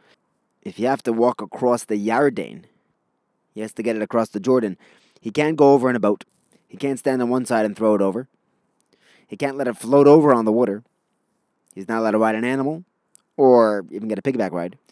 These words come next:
unless his feet are touching the ground. He's allowed to go over a bridge, though. And the only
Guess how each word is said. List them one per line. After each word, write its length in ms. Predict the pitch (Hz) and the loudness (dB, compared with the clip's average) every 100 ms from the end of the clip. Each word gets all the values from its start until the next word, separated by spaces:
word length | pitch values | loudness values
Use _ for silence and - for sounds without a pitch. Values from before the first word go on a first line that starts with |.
| _ _ _ | _ _ _
unless 260 | 104 117 113 | -10 -10 -10
his 140 | 101 | -12
feet 240 | - 151 - | -8 -8 -2
are 160 | 127 110 | -2 -2
touching 380 | 120 107 101 | -4 -8 -8
the 80 | 85 | -12
ground. 560 | 80 82 80 113 185 220 _ _ _ _ _ - | -12 -12 -10 -12 -16 -20 _ _ _ _ _ -14
He's 160 | 101 | -6
allowed 200 | 117 139 | 0 0
to 60 | 147 | 4
go 200 | 151 165 | 6 6
over 240 | 196 226 | 4 2
a 40 | 208 | 2
bridge, 360 | 247 277 202 | 0 0 0
though. 280 | 131 98 80 _ _ _ _ _ _ - - | -2 -2 -6 _ _ _ _ _ _ -16 -2
And 180 | 180 185 | 0 2
the 120 | 185 | 2
only 380 | 226 254 254 | 0 0 -2